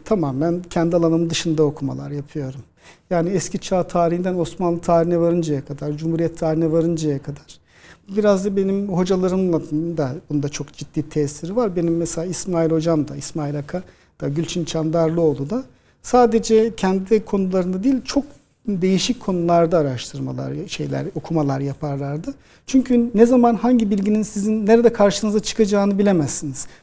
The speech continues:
Mesela biraz önce işte laf arasında geçti. Osmanlı bir paşası bir başkasına hediye gönderiyor. Dokuz tane şey mesela, o nereyle bağlantılı? Veya Osmanlılarda işte kardeş katli var.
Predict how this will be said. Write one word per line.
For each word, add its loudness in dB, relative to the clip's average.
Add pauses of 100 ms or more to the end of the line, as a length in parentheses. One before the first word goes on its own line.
Mesela -2
biraz 2
önce 0
işte -2
laf -2
arasında 0
geçti. -2 (420)
Osmanlı 4
bir -2
paşası -4
bir -2
başkasına -4
hediye 0
gönderiyor. -6
Dokuz -4
tane -8
şey -8
mesela, -14 (120)
o -4 (460)
nereyle 2
bağlantılı? -10 (480)
Veya 6
Osmanlılarda 0
işte -4
kardeş -2
katli -10
var. -16